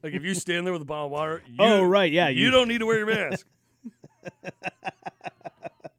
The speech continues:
Speaker 1: And I'm not the only person that figured that out.
Speaker 2: <laughs>
Speaker 1: A lot of motherfuckers walking around with a bottle of water, no mask on.
Speaker 2: "That was my water, man. It's my water."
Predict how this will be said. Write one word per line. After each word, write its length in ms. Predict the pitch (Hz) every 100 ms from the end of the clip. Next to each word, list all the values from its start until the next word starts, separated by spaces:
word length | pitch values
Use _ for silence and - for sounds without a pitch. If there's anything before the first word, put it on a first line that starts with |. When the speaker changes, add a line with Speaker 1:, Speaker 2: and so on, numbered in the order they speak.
| 160 - -
Speaker 1:
And 80 | 208
I'm 80 | 208
not 140 | 247
the 60 | 240
only 160 | 247 214
person 340 | 240 220 214
that 100 | 190
figured 260 | 202 202 196
that 180 | 180
out. 280 | 185 170 196 -
Speaker 2:
<laughs> 1300 | 208 170 _ - - _ - - 185 - _ 170 _
Speaker 1:
A 80 | 185
lot 240 | 190 233
of 60 | 226
motherfuckers 520 | 226 233 247 247 196
walking 260 | 226 226 214
around 160 | 214
with 60 | 196
a 20 |
bottle 200 | 214 208
of 60 | 202
water, 240 | 214 190
no 120 | 185 180
mask 360 | 180 175 147
on. 220 | 143 135 185
Speaker 2:
"That 140 | 220
was 100 | 214
my 100 | 220
water, 240 | 214 208 151
man. 120 | 151
It's 100 | 147
my 80 | 160
water." 300 | 156 139